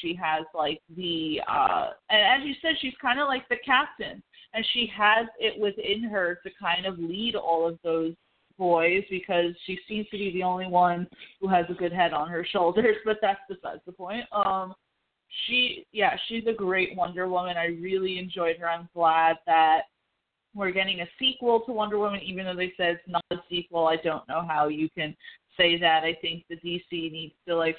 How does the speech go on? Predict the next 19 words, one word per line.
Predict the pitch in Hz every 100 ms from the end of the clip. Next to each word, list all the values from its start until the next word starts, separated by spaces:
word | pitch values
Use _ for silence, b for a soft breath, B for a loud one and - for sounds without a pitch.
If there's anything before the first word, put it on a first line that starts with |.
| -
stop | 147 147 -
their | 156
bullshit | 151 156 160 - 160
right | - 151
now | 151 156 156
because | 165 170 156
they're | 147 160
saying | 165 156 156
that | 156 151 - b b _ _
Suicide | 202 180 175 190 165 -
Squad | 160 151
isn't | 147 170 170 151 -
a | 170 -
sequel, | 175 - 170 160
but | 160 -
yet | 180 -
you | 165 165
have, | 160 156 156 156
like, | 160 160